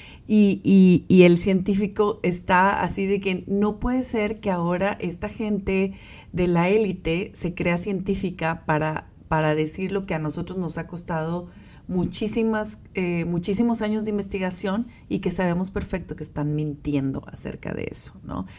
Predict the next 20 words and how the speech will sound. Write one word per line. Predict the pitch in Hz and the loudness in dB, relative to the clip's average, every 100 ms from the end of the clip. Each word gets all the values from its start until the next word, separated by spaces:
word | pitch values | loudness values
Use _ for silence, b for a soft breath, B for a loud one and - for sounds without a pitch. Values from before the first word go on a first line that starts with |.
| B | B
Entonces, | B 214 247 240 B B B - | B -2 -2 -4 B B B -2
eh, | 190 190 180 - | 2 4 4 4
ahí | 208 247 | 4 6
está | 302 294 294 | 2 2 4
la | |
entrevista | 285 262 226 220 220 - 240 | 2 6 6 8 4 -2 -4
para | 214 180 | -2 -4
que | - | -4
ustedes | 170 185 180 190 190 | -6 -4 -4 -2 -2
la, | 160 151 - | -2 -2 -6
la, | - 147 151 - | -2 0 0 -2
la | 160 160 | -2 0
chequen. | - 202 196 247 269 - | 8 8 8 0 0 -4
Es, | - 151 147 - - | 0 0 0 -6 -2
este | 147 147 - 170 165 151 | -2 -2 -4 0 2 2
Tucker | - 156 156 160 - - | 0 -4 0 -2 -4 -8
muy | - 165 175 | -6 -2 0
directo | 175 160 156 175 | 0 0 -2 -2
como | 170 156 135 | -2 -2 -2
siempre. | 160 151 151 180 | 0 -2 2 2